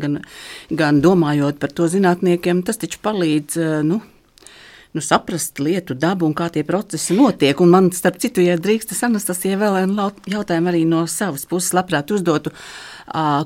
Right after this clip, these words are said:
ko, ā, rāda mūsu meteorologu novērojumi? Kas Latvijā ir valdošie vēji? Protams, tas laikam būs atkarīgs no gada laika, bet tomēr.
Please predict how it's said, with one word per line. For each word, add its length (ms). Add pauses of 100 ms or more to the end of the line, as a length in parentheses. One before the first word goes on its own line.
(100)
ko, 400
ā, 220 (140)
rāda 460
mūsu 420
meteorologu 880
novērojumi? 600
Kas 200
Latvijā 480
ir 120
valdošie 760
vēji? 640 (180)
Protams, 340 (220)
tas 240
laikam 280
būs 160
atkarīgs 360
no 80
gada 280
laika, 320
bet 200
tomēr. 400